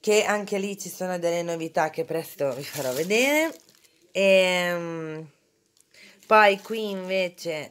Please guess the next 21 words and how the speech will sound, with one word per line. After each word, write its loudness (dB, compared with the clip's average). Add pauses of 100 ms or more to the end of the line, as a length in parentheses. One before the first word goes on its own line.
ho -6
preso -4
delle -6
patate, 0 (880)
non -10
lo -8
so -6
bene -8
quanto -12
sono, -12
ma -14
saranno -10
una -12
quindicina. -16 (1200)
Poi 4
l'insalata, -4 (380)
quella -4
lì, -8 (220)
ce -12
l'hanno -8
regalata. -4